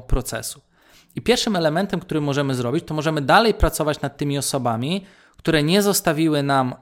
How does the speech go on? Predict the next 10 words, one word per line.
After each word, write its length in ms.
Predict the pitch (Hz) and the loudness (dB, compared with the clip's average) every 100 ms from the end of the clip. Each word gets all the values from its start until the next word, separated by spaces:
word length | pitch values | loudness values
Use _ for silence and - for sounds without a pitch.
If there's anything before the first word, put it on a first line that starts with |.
| - | -10
e, 220 | 127 123 | -8 -6
w-, 140 | 113 | -8
maila, 720 | - 143 139 123 143 226 - _ _ _ _ _ | -2 0 2 4 2 2 -4 _ _ _ _ _
e, 460 | - 127 131 131 131 113 - - | -10 -6 -6 -4 -6 -10 -20 -8
na 240 | 143 170 202 | 2 2 2
etapie 420 | 165 160 156 160 | 0 0 0 -4
strony 360 | - 156 147 | -4 -4 -2
do 80 | 139 | -2
pozyskiwania 600 | 139 135 127 - 123 123 | -4 -4 -4 -6 -6 -6
kontaktów. 600 | 117 123 117 110 - - | -6 -8 -8 -10 -12 -20